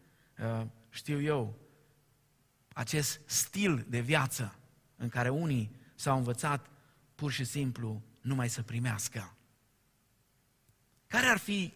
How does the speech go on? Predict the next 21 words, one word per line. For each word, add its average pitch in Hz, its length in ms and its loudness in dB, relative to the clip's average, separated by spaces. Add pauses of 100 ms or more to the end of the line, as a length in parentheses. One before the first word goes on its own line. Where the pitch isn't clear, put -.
calea 160 520 4 (380)
de 139 180 2
mijloc? 160 640 0 (920)
Care 208 180 4
ar 254 120 6
fi 214 360 2
răspunsul 170 880 2
corect 170 640 0 (300)
care 147 200 4
trebuie 190 260 0
să-l 170 240 2
oferim 147 680 0 (380)
acestei 151 460 -2
provocări? 127 920 -6 (1300)
Ne 139 160 4
răspunde 131 800 0 (340)
Domnul 139 380 -2
Iisus 123 640 -2 (840)
în 123 160 0
versetul 120 420 -4
patru. 110 540 -4